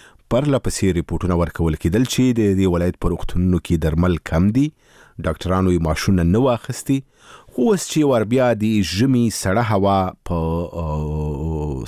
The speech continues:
سړېدو ده، همدارنګه په افغانستان کې لوی سیاسي بدلون هم راغلی دی او د عمومي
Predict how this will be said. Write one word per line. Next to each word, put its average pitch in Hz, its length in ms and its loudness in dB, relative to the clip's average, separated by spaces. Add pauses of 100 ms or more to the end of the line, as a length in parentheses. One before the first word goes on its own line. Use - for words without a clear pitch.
سړېدو 85 480 2
ده، 113 100 2 (640)
همدارنګه 95 800 0
په - 80 -2
افغانستان 85 640 0
کې 92 520 0 (120)
لوی 110 160 2
سیاسي 90 440 -2
بدلون 90 380 0
هم 120 120 0
راغلی 104 440 0
دی 101 180 0 (500)
او 139 460 2 (600)
د - 0 - (460)
عمومي 120 400 2